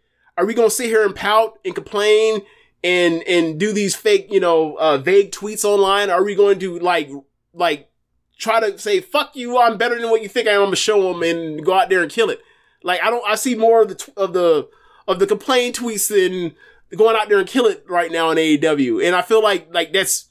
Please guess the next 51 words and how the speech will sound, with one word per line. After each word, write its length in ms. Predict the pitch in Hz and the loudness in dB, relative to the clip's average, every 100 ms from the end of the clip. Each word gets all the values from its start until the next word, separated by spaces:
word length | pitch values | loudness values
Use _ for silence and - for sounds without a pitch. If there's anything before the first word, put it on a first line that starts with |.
| _ | _
that's 220 | 190 160 | -6 -2
been 280 | 151 190 180 | 0 0 -2
kind 300 | - 190 190 | -4 -2 -2
of, 100 | 160 | -2
like, 320 | 165 151 - _ _ | 0 -2 -4 _ _
what 160 | 180 175 | -6 -4
we've 100 | 170 | -2
seen 240 | 196 196 | 2 2
in 60 | 175 | 4
a 40 | |
lot 240 | 165 180 180 | 2 2 0
of, 140 | 175 | -4
like, 220 | 165 156 | -2 -2
the 80 | 139 | -4
middle 300 | 156 170 180 | -4 0 -2
class 420 | - 165 165 156 | 0 -2 0 -2
of 100 | 151 - | -6 -4
A 140 | 156 | -2
E 180 | 156 151 | -2 -2
W 440 | 151 156 143 135 | -2 0 0 -2
since 320 | 135 160 139 | 0 0 0
the 80 | - | -2
Punk 240 | - 143 - | -4 -6 -6
stuff 220 | 113 95 | -8 -6
happened, 360 | 82 69 - _ _ | -4 -6 -10 _ _
has 100 | - | -6
happened. 300 | 143 113 - _ _ _ _ _ _ _ _ 156 | -4 -4 -8 _ _ _ _ _ _ _ _ -2
And, 220 | 160 160 | -2 0
like, 360 | 156 143 - - | 0 -2 -6 -8
it 160 | 170 165 | -8 -6
wasn't 460 | 165 175 165 165 | -2 0 2 0
like 240 | 160 151 135 | 0 0 -4
that, 180 | 143 147 | -4 0
and, 380 | 147 135 131 - _ _ - | 0 0 -4 -10 _ _ -8
uh, 100 | 139 | -2
it 120 | 147 165 | 0 2
wasn't 240 | 175 160 | 2 0
like 180 | 160 139 | 0 0
that 220 | 151 143 | -2 -4
before 340 | 127 175 175 | -6 -2 0
this, 280 | 170 165 147 156 | 2 0 0 0
and, 160 | 147 | 0
like, 120 | 139 | 0
I 100 | 127 | 0
wish, 400 | 139 143 160 143 | 0 2 0 0
like, 180 | 147 127 | -2 -2
that 160 | 139 131 | -2 -2
shit 240 | - 143 | -6 -4
would 120 | 131 123 | -4 0
go 100 | 123 | 0
away. 480 | 113 110 87 - | 0 -2 -6 -14